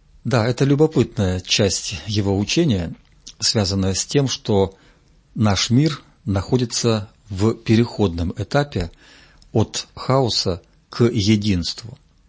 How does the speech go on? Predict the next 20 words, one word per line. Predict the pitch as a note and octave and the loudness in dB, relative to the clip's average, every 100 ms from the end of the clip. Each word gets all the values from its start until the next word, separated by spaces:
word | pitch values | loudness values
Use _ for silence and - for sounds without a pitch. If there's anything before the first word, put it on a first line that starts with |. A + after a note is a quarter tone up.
| _ _ - | _ _ -4
Одним | A#2 C3 | 0 2
из | G#2+ | 0
примеров | - C3+ G3+ A#2+ - | 2 2 2 0 -2
такого | A2+ G#2 G2+ | -4 -2 2
единства | G#2 G2+ E2+ - G2 - _ - | 2 0 -2 -4 -10 -12 _ -12
является | G2+ G#2+ D#3 D3 - B2+ - _ - | -4 0 2 0 -2 -4 -4 _ -6
организм. | A2 G#2 A#2+ A2 F2 D#2+ D2+ - _ _ _ _ _ _ - | -4 2 2 4 0 -4 -10 -14 _ _ _ _ _ _ -6
Организмы | G2+ A2 G#2+ F#2+ | 0 2 2 0
животных, | E2+ F#2+ C#3+ D3 A2 G#2 | -2 2 2 2 -2 -4
растений, | - G2+ - - B2 B2+ A2 G#2 A2+ | -6 -4 -6 -2 0 2 0 -2 -8
человека. | - A2 A2 F#2 E2 - - _ _ _ _ _ _ - | -6 -2 0 -2 -6 -12 -20 _ _ _ _ _ _ -4
Как | E3 D3 | 0 2
же | |
возникают | D#3 D3+ E3+ E3 G#2 - | 2 2 0 0 -2 -2
эти | G#2+ A2+ | -6 -4
организмы? | G2 A2 G2+ E2 F2+ D#2 - _ _ _ _ _ _ _ - | -4 -2 -2 -4 -8 -14 -16 _ _ _ _ _ _ _ -4
Эмпедокл | B2 D#3+ G#3+ | 0 2 2
предлагает | F#3+ C#3 C#3 D#3 D#3+ D#3+ | 0 0 2 2 0 0
следующий | - B2 G2+ F2+ - | -2 0 0 0 -6
вариант. | F#2 F#2 E2 D2 - | -6 -6 -6 -10 -16